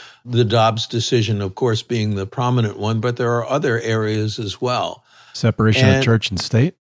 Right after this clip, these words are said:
Speaker 1: Yeah. Oh, yeah. Um, there, I mean, there's,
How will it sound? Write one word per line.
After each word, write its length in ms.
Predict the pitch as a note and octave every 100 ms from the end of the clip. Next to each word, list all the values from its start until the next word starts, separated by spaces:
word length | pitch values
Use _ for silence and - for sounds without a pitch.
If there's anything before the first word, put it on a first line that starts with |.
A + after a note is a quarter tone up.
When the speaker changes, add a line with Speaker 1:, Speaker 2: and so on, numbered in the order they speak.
| _ _ _
Speaker 1:
Yeah. 300 | - C3+ D#3
Oh, 260 | B2 C#3+ C3+
yeah. 400 | A2 C3 F2+ - -
Um, 460 | A2+ A2+ A2+ A2
there, 240 | A2 A2+ A#2
I 80 | A#2
mean, 160 | A#2+ A2+
there's, 440 | A2 G#2+ - -